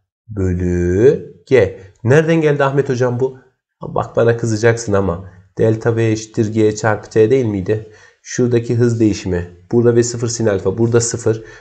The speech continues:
O halde buraya ne yazıyorum? V sıfır çarpı sin alfa yazıyorum. Eşittir G çarpı T çıkış süresi yazıyorum. Yalnız bırakıyorum. Bu denklem buna dönüşüyor.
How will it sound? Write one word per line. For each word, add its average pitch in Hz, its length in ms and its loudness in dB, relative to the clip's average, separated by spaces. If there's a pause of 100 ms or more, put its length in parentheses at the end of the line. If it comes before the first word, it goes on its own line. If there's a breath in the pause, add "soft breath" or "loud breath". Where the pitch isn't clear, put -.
(180 loud breath)
O 117 100 2
halde 117 260 2
buraya 117 200 2
ne 117 60 0
yazıyorum? 101 580 -2 (100)
V 113 160 0
sıfır 117 360 -4
çarpı 104 360 -2
sin 104 220 -4
alfa 95 280 0
yazıyorum. 87 580 -2 (540 soft breath)
Eşittir 113 640 -2 (320)
G 113 340 4
çarpı 107 760 -2
T 104 300 4 (140)
çıkış 113 320 -4
süresi 95 380 -2
yazıyorum. 90 380 -2
Yalnız 104 420 -2
bırakıyorum. 98 560 -2
Bu 110 100 -4
denklem 98 420 -4
buna 95 220 -4
dönüşüyor. 98 400 -12